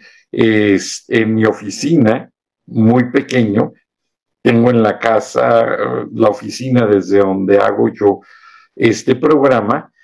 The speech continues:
y tengo mi altar personal con mi familia, mis seres queridos. Y también acá comemos el pan de muerto y celebramos el Día de Todos Santos.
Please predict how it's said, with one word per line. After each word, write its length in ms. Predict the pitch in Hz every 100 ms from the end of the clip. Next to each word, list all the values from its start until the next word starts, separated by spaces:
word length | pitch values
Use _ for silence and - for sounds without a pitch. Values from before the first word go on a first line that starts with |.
| _ _ -
y 140 | 170
tengo 280 | 170 170 165
mi 160 | 156 131
altar 600 | 123 - 131 120 - - _ _ _ _ _ _ _ _ _ _
personal 760 | 127 110 - 117 117 117 107
con 180 | - 110
mi 140 | 104
familia, 640 | 92 104 98 98 87 85 - _ _ _ _ _ _
mis 260 | 123 107 98
seres 340 | 110 98 -
queridos. 840 | - 104 90 87 82 78 - - _ _ _ _ _ _ - - _ _ _ _
Y 160 | 123
también 440 | 123 107 98 120 139
acá 420 | 135 113 123 127
comemos 460 | 113 110 113 113
el 180 | 113 - _
pan 260 | 113 98 104
de 80 | 135
muerto 540 | 151 123 - - - _ _ _ - _
y 140 | -
celebramos 920 | 113 120 98 90 95 139 151 110 - -
el 220 | 104 101
Día 320 | 90 101 107 101
de 140 | 95
Todos 420 | 92 117 104 -
Santos. 800 | 113 104 107 _ - - - -